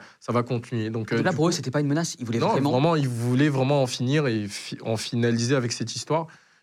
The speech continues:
Speaker 1: Et donc, les cris, machin, le, le, le gars qui était resté dehors, donc, euh, il est sorti dans la rue. Donc, euh, et
Speaker 2: Ok.
Speaker 1: suite à ça, donc, en fait, les, les, les voisins, ils vont appeler la police. Donc,
Speaker 2: Ah, ils
Speaker 1: euh,
Speaker 2: ont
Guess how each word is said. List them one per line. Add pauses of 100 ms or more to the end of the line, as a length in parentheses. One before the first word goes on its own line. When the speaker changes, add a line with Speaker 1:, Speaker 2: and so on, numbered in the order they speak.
Speaker 1:
Et
donc,
les
cris,
machin,
le,
le,
le
gars
qui
était
resté
dehors,
donc,
euh,
il
est
sorti
dans
la
rue.
Donc,
euh, (340)
et
Speaker 2:
Ok.
Speaker 1:
suite
à
ça,
donc,
en
fait,
les,
les,
les
voisins, (480)
ils
vont
appeler
la
police. (140)
Donc,
Speaker 2:
Ah,
ils
Speaker 1:
euh,
Speaker 2:
ont